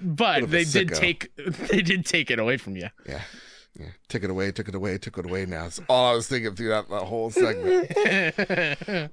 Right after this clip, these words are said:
Speaker 2: All right, Kyle, this, this one's gonna grind my gears too. Again, there's two problems with this
Speaker 1: Oh,
Speaker 2: digital
Speaker 1: yeah.
Speaker 2: future. So we found one. A,
Speaker 1: Yeah.
Speaker 2: what happens when they take digital th-, goods away from you?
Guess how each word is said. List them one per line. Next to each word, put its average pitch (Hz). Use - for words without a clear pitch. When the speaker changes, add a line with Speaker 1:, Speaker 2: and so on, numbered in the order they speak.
Speaker 2:
All 165
right, 156
Kyle, 147
this, 170
this 170
one's 143
gonna 127
grind 120
my 113
gears 110
too. 131
Again, 165
there's 180
two 214
problems 180
with 123
this 139
Speaker 1:
Oh, 147
Speaker 2:
digital 139
Speaker 1:
yeah. 135
Speaker 2:
future. 131
So 127
we 123
found 170
one. 160
A, 135
Speaker 1:
Yeah. 151
Speaker 2:
what 143
happens 143
when 127
they 120
take 113
digital 113
th-, -
goods 107
away 98
from 85
you? 71